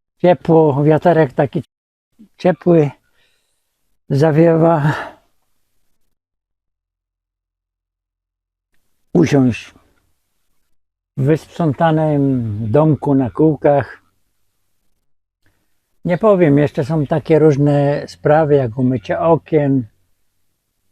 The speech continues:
bo aż takie zaszarzałe się zrobiły, bo to jednak całą zimę to stał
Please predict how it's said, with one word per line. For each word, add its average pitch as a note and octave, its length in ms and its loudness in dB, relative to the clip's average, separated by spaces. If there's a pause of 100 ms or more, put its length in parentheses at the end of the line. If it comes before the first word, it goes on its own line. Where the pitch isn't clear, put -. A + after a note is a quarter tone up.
(140)
bo C#3 200 0 (340)
aż D#3 160 -2 (440)
takie C#3+ 640 0
zaszarzałe D#3 760 2
się D3 260 2
zrobiły, D3 640 2
bo C3 280 -6
to F#3+ 140 -6
jednak C3+ 440 -4 (1200)
całą D#3 300 -2
zimę A#2+ 320 0
to A2 140 -8
stał A#2 380 -6